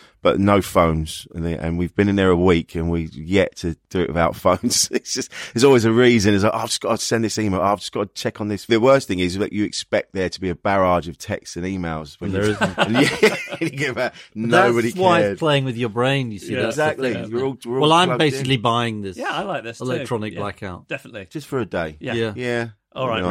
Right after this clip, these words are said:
Speaker 3: Rich, what you got next?
Speaker 1: I reckon we should have big foam hands on the front of the car to twat people back into the bushes when they step out in front of you. Because, uh, there's been a,
Speaker 3: Where,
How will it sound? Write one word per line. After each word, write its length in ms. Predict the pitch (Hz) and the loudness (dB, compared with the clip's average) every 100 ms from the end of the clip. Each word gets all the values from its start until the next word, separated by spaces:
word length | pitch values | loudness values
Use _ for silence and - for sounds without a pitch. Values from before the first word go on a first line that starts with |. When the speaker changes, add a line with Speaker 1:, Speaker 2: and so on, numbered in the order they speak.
| 123 | -4
Speaker 3:
Rich, 120 | - | -6
what 100 | 131 | -10
you 80 | 127 | -8
got 100 | 120 | -8
next? 480 | 113 101 - - - - | -8 -10 -10 -12 -4 2
Speaker 1:
I 180 | 113 | 6
reckon 260 | 110 104 - | 6 4 0
we 60 | 101 | -4
should 160 | 98 | 0
have 220 | 98 87 - | 0 0 0
big 180 | 107 | -2
foam 520 | - - - 110 104 95 | -2 -14 0 2 2 0
hands 680 | 104 92 78 82 92 - - _ | 0 0 0 -2 -4 -8 -14 _
on 100 | 92 | 0
the 80 | 92 | 0
front 380 | - - 110 107 | -2 -2 0 2
of 80 | 95 | 2
the 80 | 92 | 0
car 560 | - 98 76 80 95 - _ - - - - - | 0 2 4 4 0 -4 _ -20 -20 -20 -20 -12
to 140 | - 104 | -8 -4
twat 420 | - 117 110 - | -2 2 2 2
people 340 | 98 87 90 | 2 2 0
back 280 | 82 95 - | 0 -2 -2
into 200 | 90 - | -4 -2
the 140 | 87 82 | 0 2
bushes 580 | 92 - 82 80 - - _ - - | 0 0 -2 -2 -6 -16 _ -20 -8
when 120 | 85 90 | 0 0
they 60 | |
step 380 | 87 - - 95 | 0 -2 0 2
out 160 | 98 82 | 2 2
in 60 | 80 | 0
front 260 | - 92 | 0 2
of 80 | 82 | 2
you. 120 | 82 76 _ _ _ _ _ _ _ _ _ - | 0 -4 _ _ _ _ _ _ _ _ _ -14
Because, 240 | 95 117 117 | -6 -2 0
uh, 140 | 113 | 2
there's 180 | 123 120 | 2 2
been 140 | |
a, 20 | |
Speaker 3:
Where, 60 | 139 | 2